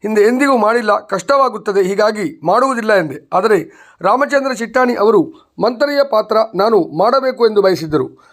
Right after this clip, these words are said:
ಅವರ ಆತ್ಮಕ್ಕೆ ತೃಪ್ತಿ ಸಿಗಲಿ ಎಂದು ಆ ಪಾತ್ರ ಮಾಡಿದೆ ಎಂದು ಹೇಳಿದ್ದಾರೆ. ಸದ್ಯಕ್ಕೆ ಯಕ್ಷಗಾನದಲ್ಲೂ ಸೈ ಎನಿಸಿಕೊಂಡಿರುವ ಉಮಾಶ್ರೀ ಅವರನ್ನು ಯಕ್ಷಾಭಿಮಾನಿಗಳು ಕೊಂಡಾಡುತ್ತಿದ್ದಾರೆ.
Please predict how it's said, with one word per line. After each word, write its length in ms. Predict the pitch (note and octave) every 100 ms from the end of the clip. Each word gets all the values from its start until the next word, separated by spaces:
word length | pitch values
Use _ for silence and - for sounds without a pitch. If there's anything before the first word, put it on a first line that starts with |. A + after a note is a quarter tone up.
| _
ಅವರ 160 | F#3+ G3
ಆತ್ಮಕ್ಕೆ 520 | G3+ A#3 C#4 C#4 A#3+
ತೃಪ್ತಿ 360 | - G#3+ - G#3+
ಸಿಗಲಿ 300 | A#3 A3 G3+
ಎಂದು 460 | A3 E3+ - - -
ಆ 80 | F3+
ಪಾತ್ರ 340 | G3 A3+ B3
ಮಾಡಿದೆ 280 | A#3 G#3+ G3+
ಎಂದು 140 | G3
ಹೇಳಿದ್ದಾರೆ. 760 | F#3+ F3+ E3 D3 - - _ _ -
ಸದ್ಯಕ್ಕೆ 420 | G3+ G3+ A3+ F#3+
ಯಕ್ಷಗಾನದಲ್ಲೂ 720 | F#3 - C4 C4+ B3 A#3 A#3
ಸೈ 160 | - A#3+
ಎನಿಸಿಕೊಂಡಿರುವ 680 | B3 G#3+ G#3 A3 G#3 G3
ಉಮಾಶ್ರೀ 600 | G3 F#3+ G#3 A3+ F#3 C3+ - _ _
ಅವರನ್ನು 340 | - A#3+ A#3+ G3+
ಯಕ್ಷಾಭಿಮಾನಿಗಳು 840 | G3 - C4+ C4 A#3 G3+ A3+ F3
ಕೊಂಡಾಡುತ್ತಿದ್ದಾರೆ. 1000 | - G#3 A#3+ A3+ - F#3 D#3+ C3+ B2+